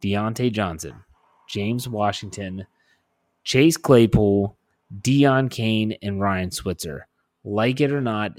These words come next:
that's who I have as the team's six wide receivers entering the twenty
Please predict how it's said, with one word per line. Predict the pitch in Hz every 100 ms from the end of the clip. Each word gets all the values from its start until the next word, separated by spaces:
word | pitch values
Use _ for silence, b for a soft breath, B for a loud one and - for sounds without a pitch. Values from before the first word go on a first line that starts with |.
| 92
that's | 104 113 113 -
who | 113
I | 110
have | 110 104 87 85 85 - b b b
as | 98 107
the | 98
team's | 90 110 107 101 95 -
six | - - 110 107 - _ _ _ _
wide | 92 92 87 90 85 - _ -
receivers | 92 - 98 85 82 82 - _ -
entering | 135 135 90 80 87 b b b _
the | 98
twenty | - 101 92 95 95